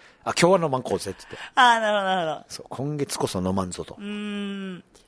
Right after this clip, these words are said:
Speaker 2: 心配なる会話っすね、それまた。結局飲んじゃうっていうのは。
Speaker 1: そうそう、結局。最初はだから、いろいろお二人でもう何ヶ月前だけど、やろうって言った時に、
Speaker 2: はい。はいはい。
Speaker 1: 仮タイトルで、結局飲んじゃうレディオっていう。
Speaker 2: あー、タイトル。
Speaker 1: 仮タイついてたんだけど、
Speaker 2: はい。
Speaker 1: もしかしたらそのまま本タイトルになるかもしれないんですけど。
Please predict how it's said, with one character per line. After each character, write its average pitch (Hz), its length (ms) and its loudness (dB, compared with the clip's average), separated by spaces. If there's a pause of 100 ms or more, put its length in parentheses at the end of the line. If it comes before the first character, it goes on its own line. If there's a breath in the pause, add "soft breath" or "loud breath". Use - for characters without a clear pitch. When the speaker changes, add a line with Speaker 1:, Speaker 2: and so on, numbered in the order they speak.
Speaker 2:
心 240 260 -4
配 202 240 4
な 175 120 0
る 170 880 -2
会 175 200 -2
話 165 80 0
っ 160 40 -4
す - 140 -12
ね、 190 140 -8
そ 147 100 -12
れ 139 80 -10
ま 135 140 -12
た。 135 60 -16
結 - 180 -12
局 151 200 -10
飲 147 120 -6
ん 147 60 -10
じ 139 60 -12
ゃ 135 40 -10
う 127 40 -12
っ - 20 -20
て - 140 -18
い 135 40 -12
う - 20 -10
の 131 60 -10
は。 135 60 -10
Speaker 1:
そ 107 60 -6
う - 20 -10
そ 90 100 -12
う、 - 20 -16
結 - 280 -8
局。 - 200 -4 (300 loud breath)
最 - 240 6
初 233 120 6
は 165 80 8
だ 143 100 8
か 143 80 8
ら、 123 260 6
い 156 80 6
ろ 165 100 6
い - 20 6
ろ 156 100 6
お - 20 0
二 131 60 -4
人 151 160 4
で 120 120 4
も 127 120 4
う 123 40 2
何 135 140 4
ヶ 135 80 2
月 139 160 2
前 160 160 6
だ 123 60 2
け 110 100 2
ど、 104 240 2
や 131 120 4
ろ 131 100 2
う - 20 2
っ 123 40 -6
て 123 60 -10
言 - 80 -2
っ - 20 -4
た - 60 -12
時 101 80 -6
に、 110 80 -4
Speaker 2:
は 101 60 -4
い。 90 60 -6
は - 60 -12
い - 40 -14
は 285 100 0
い。 - 40 0
Speaker 1:
仮 180 180 4
タ 180 100 4
イ 165 60 2
ト 160 80 2
ル 135 60 2
で、 135 140 2 (220 loud breath)
結 202 220 0 (120)
局 262 220 0
飲 180 160 6
ん 208 60 2
じ 214 80 4
ゃ 214 60 6
う 190 60 6
レ 190 140 6
デ 127 80 0
ィ 107 40 2
オ - 20 -2
っ - 40 -6
て - 160 -10
い 82 140 -6
う。 80 180 -10 (180)
Speaker 2:
あ 392 680 6
ー、 - 60 -8
タ 139 100 2
イ 127 60 2
ト - 0 -
ル。 - 0 -
Speaker 1:
仮 - 0 -
タ 127 140 4
イ 123 260 0
つ 139 100 0
い 127 40 0
て 117 100 -4
た 113 80 0
ん 98 40 -6
だ 95 60 -6
け 95 80 -6
ど、 95 100 -4
Speaker 2:
は 143 60 -6
い。 180 40 -2
Speaker 1:
も 214 80 2
し - 60 -2
か 247 80 2
し - 40 -4
た 220 60 4
ら - 40 2
そ 147 80 4
の 143 60 4
ま 143 100 6
ま 120 80 2
本 131 120 2
タ 143 100 2
イ - 40 0
ト 113 80 0
ル 98 40 0
に 98 60 -4
な 95 60 -2
る 92 60 -8
か - 160 -6
も 160 120 -4
し - 120 -6
れ 92 60 -4
な 87 80 -10
い 85 40 -10
ん - 20 -12
で 80 80 -14
す - 80 -16
け - 100 -14
ど。 107 320 0